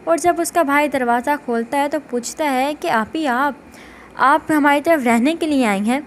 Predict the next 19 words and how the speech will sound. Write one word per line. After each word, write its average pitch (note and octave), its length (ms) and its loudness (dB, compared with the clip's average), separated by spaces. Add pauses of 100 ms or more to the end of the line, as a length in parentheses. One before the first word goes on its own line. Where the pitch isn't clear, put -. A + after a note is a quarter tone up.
(200)
तो F4 80 4
रबाब C#4 440 4
कहती A#3 320 -2
है G3 140 -4 (320)
"मैं C4 100 0
हमेशा A#3+ 440 0
के A3+ 100 -4
लिए G3+ 200 -4
आई F#3+ 160 -2
हूँ।" G#3+ 180 -6 (640)
जिसके F4 340 -2
बाद D#4 260 2
दूसरी C4+ 280 -6
तरफ D4+ 240 -2
दिखाया C4 420 2
जाता A3+ 280 -2
है A#3+ 120 0
कि C4+ 120 -6
हातिम B3 400 -2